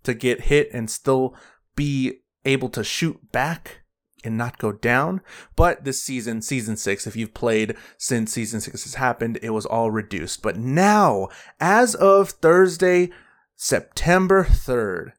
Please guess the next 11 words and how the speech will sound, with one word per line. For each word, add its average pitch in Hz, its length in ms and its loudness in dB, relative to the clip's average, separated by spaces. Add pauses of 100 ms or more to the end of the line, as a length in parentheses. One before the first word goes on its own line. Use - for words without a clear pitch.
(120)
everything's 208 540 0
going 165 320 0
back 110 420 0 (460)
to 135 160 -2
the 107 120 0
way 101 180 -2
it 92 120 -4
was. 92 340 -8
Now, 104 140 -4
Jason 139 480 0
McCord, 120 560 0